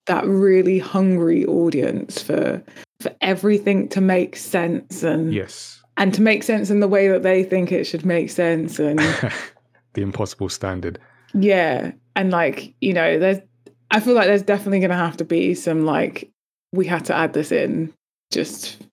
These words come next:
Speaker 1: for the sake of moving the story along.
Speaker 2: Yeah, and I think there's already been some of that. And, and for me, it's not even necessarily the, the comic fans, because they,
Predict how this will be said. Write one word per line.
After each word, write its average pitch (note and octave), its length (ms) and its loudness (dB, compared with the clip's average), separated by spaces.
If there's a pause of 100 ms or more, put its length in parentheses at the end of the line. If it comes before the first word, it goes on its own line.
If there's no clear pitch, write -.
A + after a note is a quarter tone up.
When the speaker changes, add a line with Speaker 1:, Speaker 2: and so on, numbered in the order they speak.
(220)
Speaker 1:
for - 100 -4
the - 100 -6
sake - 400 -4
of - 240 -8
moving C#3 400 -2
the - 80 -2
story - 400 -2
along. - 560 -2
Speaker 2:
Yeah, A#2 580 -2
and B2 240 0
I D#3 80 -2
think F3 160 -2
there's D3 140 0
already C3+ 200 0
been B2+ 300 -2
some A#2 280 -4
of G#2+ 100 -4
that. G2 160 -4
And, A2 160 -2
and A#2+ 180 -2
for C3+ 120 -6
me, C3 300 0
it's A#2+ 280 -6
not C3 120 -2
even A#2 180 -2
necessarily G#2 560 -2
the, G2+ 380 -2
the - 140 -10
comic A2+ 440 -6
fans, B2 480 -4
because - 680 -6 (200)
they, A#2 520 0